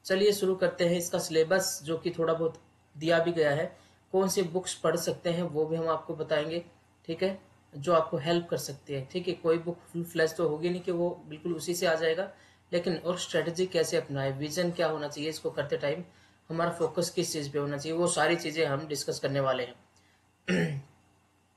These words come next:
तो देखिए, सबसे पहले तो ये एक framework है जो पीआरटी और एन-, नर्सरी teacher के लिए जो है बनाया गया है, जो दो हज़ार इक्कीस का latest पैटर्न है। उसमें देखिए, पहला जो part होता है डीएसएसबी का एक paper जो होता है पीआरटी का या nursery का, वो total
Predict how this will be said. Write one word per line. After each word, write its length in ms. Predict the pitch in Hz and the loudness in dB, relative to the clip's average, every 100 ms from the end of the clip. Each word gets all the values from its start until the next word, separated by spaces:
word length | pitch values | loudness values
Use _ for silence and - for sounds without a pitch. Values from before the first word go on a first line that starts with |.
| _ _ _ _ _ _ | _ _ _ _ _ _
तो 60 | 190 | 0
देखिए, 280 | 180 196 220 | 2 2 2
सबसे 260 | 202 208 | 2 0
पहले 220 | 196 202 196 | 2 2 2
तो 120 | 202 | 2
ये 280 | 170 190 214 | 4 6 6
एक 180 | 208 | 6
framework 460 | - 175 175 180 180 | 2 2 4 2 2
है 60 | 175 | 0
जो 120 | 185 | 0
पीआरटी 500 | 180 156 151 151 180 | 2 4 4 4 2
और 320 | 165 165 - - | 2 0 -2 -6
एन-, 280 | 165 170 170 | -4 -4 -6
नर्सरी 640 | 160 156 151 165 165 180 175 - - | -2 0 0 0 0 -2 -4 -12 -8
teacher 260 | 156 165 | -4 -4
के 120 | - 151 | -2 -2
लिए 140 | 147 | -2
जो 140 | 139 | -2
है 180 | 143 156 | 0 0
बनाया 240 | 147 143 147 | 0 0 0
गया 240 | 143 139 | 2 0
है, 160 | 147 - - _ _ - | 0 -6 -16 _ _ -4
जो 160 | 170 - 160 | -4 -4 0
दो 140 | 165 | 2
हज़ार 200 | 156 165 | 4 2
इक्कीस 320 | 147 - 185 | 0 0 -2
का 100 | - | 2
latest 400 | 165 156 170 170 | 2 4 2 2
पैटर्न 280 | - 139 147 | 0 0 0
है। 80 | 156 | -2
उसमें 240 | 156 165 147 | -4 -4 -4
देखिए, 280 | 139 170 175 - - _ _ - | -2 -2 -2 -6 -20 _ _ 4
पहला 300 | 170 160 185 | 6 8 6
जो 140 | 208 220 | 4 4
part 300 | 180 160 147 | 4 4 2
होता 240 | 139 147 | -2 0
है 440 | 143 143 151 143 139 | 2 0 -2 -4 2
डीएसएसबी 480 | 202 196 202 190 | 4 4 -2 -2
का 180 | 214 208 - | 0 0 0
एक 200 | - 175 | -6 -4
paper 280 | 170 160 185 | -2 0 2
जो 100 | 180 | 2
होता 180 | 156 175 | 2 0
है 80 | 175 | 0
पीआरटी 380 | 156 151 147 165 | 2 2 2 0
का 140 | 165 | 2
या 180 | 160 147 | 4 2
nursery 340 | 147 143 160 | 0 -4 -6
का, 100 | 170 | -2
वो 80 | 180 | -2
total 480 | 175 - 165 175 | -4 -4 -2 -2